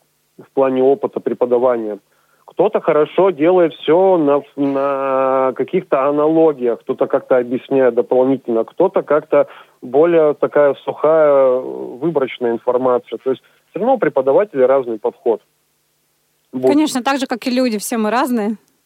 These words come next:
Speaker 1: Ну, в том-то и дело, да. Допустим, мне, конечно, было бы, допустим, удобнее, когда там сухая, выверенная информация, а кто-то больше будет именно аналогии как бы более разжевывать. То есть, и, соответственно, из этого уже и строится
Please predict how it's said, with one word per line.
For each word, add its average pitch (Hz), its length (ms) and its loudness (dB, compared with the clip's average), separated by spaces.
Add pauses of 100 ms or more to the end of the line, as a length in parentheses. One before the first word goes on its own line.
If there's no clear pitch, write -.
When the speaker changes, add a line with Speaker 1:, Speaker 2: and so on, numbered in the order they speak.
(220)
Speaker 1:
Ну, 156 140 0
в - 80 -6
том-то 247 300 0
и 262 80 -2
дело, 214 260 2
да. 170 200 2
Допустим, 147 480 -6
мне, 208 240 -4
конечно, 165 460 0
было 147 260 2
бы, 135 120 -4
допустим, 135 520 -2
удобнее, 160 400 0
когда 131 260 0
там 120 220 -4
сухая, 123 680 0
выверенная 127 640 0
информация, 160 640 0
а 120 40 0
кто-то 180 280 0
больше 143 400 0
будет 143 340 0 (280)
именно 139 320 0
аналогии 151 460 -2
как 135 200 -2
бы 131 140 -2
более 151 320 2
разжевывать. 135 760 0 (240)
То 139 80 0
есть, - 220 -6 (500)
и, 202 320 -4
соответственно, 185 1080 2
из 156 240 -2
этого 202 300 2
уже 151 340 4
и 156 60 0
строится 135 720 2